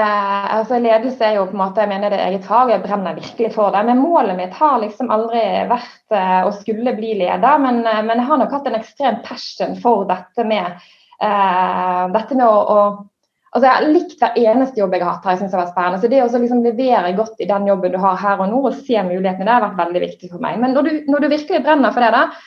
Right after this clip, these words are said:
så ser du ofte også ting da, eh, som du tenker at, «Ah, dette tror jeg vi kunne gjort bedre», enten for kundene våre, for de ansatte eller for selskapet.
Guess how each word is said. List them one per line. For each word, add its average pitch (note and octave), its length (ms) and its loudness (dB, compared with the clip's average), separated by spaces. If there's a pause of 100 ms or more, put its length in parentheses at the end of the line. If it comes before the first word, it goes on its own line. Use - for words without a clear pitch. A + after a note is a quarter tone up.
så D#4+ 160 -6
ser D4+ 260 0
du G#3 80 -4
ofte - 320 -2
også A#3 320 -4
ting G#3+ 220 -4
da, B3+ 300 0 (440)
eh, A3 320 2
som A#3+ 120 0
du A#3 120 0
tenker A3+ 380 -2
at, - 40 -14
«Ah, - 300 -4
dette C#4 320 -2
tror C#4+ 160 -2
jeg G3 140 -4
vi - 100 -14
kunne G3 140 -2
gjort F#3+ 160 -6
bedre», F#3+ 400 0 (400)
enten A#3+ 240 0
for G4 160 -4
kundene G3 400 0
våre, F3 340 2 (280)
for C#4+ 120 2
de E4+ 140 2
ansatte F#3 480 -4
eller A#3 320 2
for F#3+ 160 -8
selskapet. F3+ 800 -6